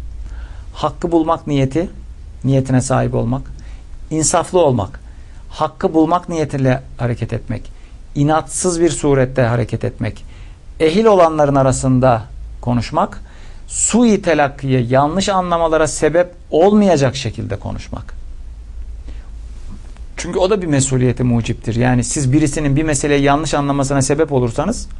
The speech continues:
mesul olursunuz. Ve sonra Allah korusun o da bir çığır açar yani. Sırf inadından, inadına mağlup olarak insanlar bazen yanlış anlaşılabilecek sözleri bile söylüyor. Yani o tartışma zeminlerinde bunlar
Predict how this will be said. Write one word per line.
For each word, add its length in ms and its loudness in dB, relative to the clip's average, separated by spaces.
mesul 220 2
olursunuz. 520 0
Ve 80 2
sonra 200 4
Allah 200 4
korusun 340 0
o 60 0
da 100 0
bir 80 -10
çığır 260 2
açar 300 2
yani. 300 -4
Sırf 320 -2
inadından, 720 2
inadına 440 4
mağlup 360 2
olarak 340 4
insanlar 540 0
bazen 360 2
yanlış 380 2
anlaşılabilecek 800 0
sözleri 460 0
bile 140 4
söylüyor. 480 2
Yani 260 2
o 120 2
tartışma 420 -2
zeminlerinde 640 2
bunlar 320 2